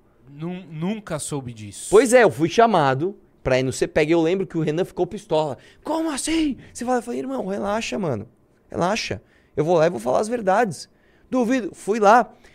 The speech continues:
Speaker 2: Sentou eu, a Carla Zambelli. A Carla Zambelli, "Não, porque eu vou defender esse governo mesmo quando tiver errado." Eu peguei o microfone e falei, "Essa é a nossa diferença. Eu jamais vou fazer isso." E aí a galera, "Ó, o Olavo de Carvalho vai entrar aqui via, via, como é que chama? Via Skype."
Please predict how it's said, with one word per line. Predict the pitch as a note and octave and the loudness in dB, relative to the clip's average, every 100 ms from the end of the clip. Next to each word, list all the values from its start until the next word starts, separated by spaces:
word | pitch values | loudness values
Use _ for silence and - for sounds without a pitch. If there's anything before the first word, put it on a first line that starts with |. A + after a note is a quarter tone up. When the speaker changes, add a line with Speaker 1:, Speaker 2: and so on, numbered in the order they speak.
| - | -10
Speaker 2:
Sentou | - D#3 D#3+ E3 | -8 -2 4 8
eu, | F#3 B3+ | 10 8
a | G#3 | 6
Carla | E3+ D3+ C#3+ | 4 4 4
Zambelli. | G3 F#3 E3+ G#3 B3+ - - | 4 4 4 4 2 -10 -16
A | - | -6
Carla | F3+ G3+ | -2 -2
Zambelli, | G3 F#3+ | -2 -4
"Não, | G#3 A3 | -4 -6
porque | - | -4
eu | G#3 | 0
vou | G#3 | 2
defender | G3+ F#3+ F3+ | 0 -2 -4
esse | E3+ E3 | -4 -2
governo | D3 B2 F3+ F#3+ | -2 -2 -2 -2
mesmo | F3+ F#3+ | -4 -4
quando | G#3 | -8
tiver | F#3+ A3 | -6 -2
errado." | C4 A#3+ E3 | 0 4 2
Eu | - | 2
peguei | D3+ | -4
o | E3+ | -4
microfone | F3+ F#3+ G#3 | -4 -2 -2
e | |
falei, | G#3+ E3+ C3 | 2 2 4
"Essa | D#3+ F3+ G#3 | 6 6 4
é | |
a | |
nossa | G3+ G3+ | 0 -2
diferença. | F#3+ B3+ G3+ F#3 - - - _ _ _ _ _ | -6 -4 -4 -6 -12 -18 -20 _ _ _ _ _
Eu | D3 | 0
jamais | C#3+ F3 F3+ | 2 4 2
vou | F#3 | 0
fazer | F#3 G#3 A3 | -2 0 0
isso." | F#3+ - - - - | 0 -4 -16 -20 0
E | E3 | 6
aí | G3 | 8
a | |
galera, | G3+ G3 G3 | 8 6 6
"Ó, | B3+ | 4
o | A#3 | 6
Olavo | A3+ A#3+ | 4 4
de | G3 | 0
Carvalho | A3 G#3 A3 A3 | -2 0 2 0
vai | A3 | -2
entrar | A3 - A3 | -2 -2 -2
aqui | G#3+ - A3 | -4 -6 -6
via, | F#3 G#3+ F3 - - - | 0 2 2 -4 -20 -2
via, | F3 G3+ F#3 D#3 C3 A2+ F#2 C#2 G1+ - - _ - - | 4 6 6 2 2 0 -2 -4 -8 -10 -14 _ -20 -16
como | C#3 | -12
é | C3+ | -8
que | |
chama? | - F#3+ G#2 | -4 -2 -4
Via | A2+ D#3+ C#3+ | -4 -2 -2
Skype." | B2+ - G#3+ A#3 F#3+ E3+ | -2 -4 2 4 2 -2